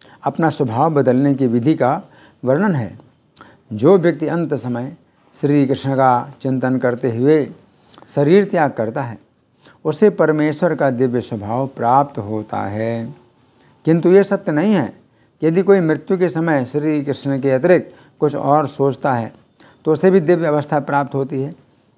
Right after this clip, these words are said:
हमें इस बात पर विशेष ध्यान देना चाहिए। तो फिर कोई मन की सही अवस्था में किस प्रकार मरे? महापुरुष होते हुए भी महाराज भरत ने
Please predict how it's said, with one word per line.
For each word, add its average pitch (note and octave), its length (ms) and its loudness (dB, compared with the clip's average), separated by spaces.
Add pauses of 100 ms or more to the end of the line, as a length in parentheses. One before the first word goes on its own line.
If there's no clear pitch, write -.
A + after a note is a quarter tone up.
(160)
हमें F#3+ 240 4
इस D3 100 -2
बात C3 440 0
पर C#3 180 0
विशेष B2 480 -2
ध्यान A#2 440 -4
देना A2+ 400 -4
चाहिए। F#2+ 680 -4 (720)
तो C#3+ 60 0
फिर F3 200 2
कोई F3 520 2 (220)
मन D3 180 0
की E3+ 160 0
सही E3+ 280 0
अवस्था C#3+ 360 -2
में C#3+ 140 0
किस B2 180 -6
प्रकार B2+ 360 -4
मरे? F#3 340 -4 (960)
महापुरुष C3+ 760 0
होते C3+ 280 0
हुए C#3 160 2
भी C#3+ 180 0
महाराज C3+ 460 0
भरत C3+ 260 -2
ने C#3 280 -4